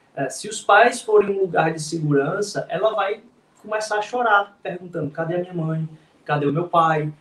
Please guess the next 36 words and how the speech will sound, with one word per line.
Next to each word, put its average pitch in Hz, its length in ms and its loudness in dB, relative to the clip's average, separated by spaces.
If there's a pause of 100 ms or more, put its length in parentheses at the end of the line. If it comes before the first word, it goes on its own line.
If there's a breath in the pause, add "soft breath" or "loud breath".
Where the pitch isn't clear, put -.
(140)
Pra 156 100 0
onde 143 120 4
é 139 40 -2
que - 80 -6
eu 165 80 0
vou 143 200 0
agora?" 147 580 2 (340 soft breath)
Ah, 127 400 -4 (300 soft breath)
e 220 180 -2
isso 285 160 0
acontece 262 500 0
com 208 100 -4
a 196 120 0
criancinha, 190 640 -4
mas 240 220 0
isso 330 180 -6
também 349 180 -2
acontece 311 560 -2
conosco. 240 640 2 (460)
E 175 80 4
a 175 40 6
gente 233 300 -4
vai 233 260 4
pra 262 240 -2
seguranças 233 680 -4
emocionais 214 800 -2
que 226 120 -18
nem 285 200 -6
vezes, 233 560 0
nem 269 320 -4 (160)
todas 240 220 0
as 202 200 0
vezes 175 240 -2
estão 240 300 -4
lá 196 340 2 (260 soft breath)
realmente 180 640 0